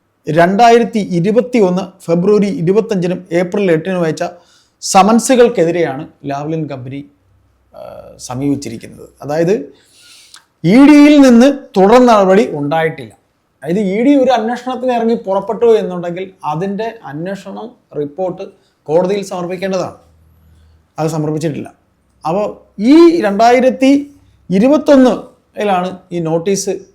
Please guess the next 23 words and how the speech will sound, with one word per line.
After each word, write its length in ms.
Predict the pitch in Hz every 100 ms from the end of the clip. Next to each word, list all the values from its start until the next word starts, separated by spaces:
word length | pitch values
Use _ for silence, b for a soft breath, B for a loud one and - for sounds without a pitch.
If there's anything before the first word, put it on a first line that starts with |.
| _ _ 170 160 165
കൊടുത്തെന്ന് 420 | 156 151 175 170 147
പറയുന്നത്. 440 | 147 160 151 131 - _ _ _ _ _ _ _
സാർ, 120 | 208 202
അപ്പോൾ 140 | 196 208 -
നമുക്കിതിൽ 320 | 190 196 208 190
ചോദിക്കാനുള്ളത്, 480 | 170 156 170 156 139 143 196
ഈ 20 | 226 - - 160
എന്തിന് 440 | 196 240 285 214 156 - 151
ഇങ്ങനെ 400 | 151 170 202 170 135 - 151
ഒരു 160 | 151 147 - _ _ - 147
ഇ 40 | 185 220
ഡി 100 | 233 196
എന്ന് 100 | 180
പറഞ്ഞൊരു 260 | 165 151 147
അന്വേഷണ 320 | 139 156 180 180
സംഘം 260 | 175 156 139 131
ഉണ്ടെന്നും 380 | 147 160 127 - _ _ _ _ _ _
ഇത് 100 | 160 170 120
ആരെ 160 | 214 294 294
കാണിക്കാനാണ് 500 | 233 175 156 135 127
ഇതൊക്കെ 220 | 123 120 113
കാണിക്കുന്നത്, 440 | 104 104 - 120 117 131
ആരെ 160 | 202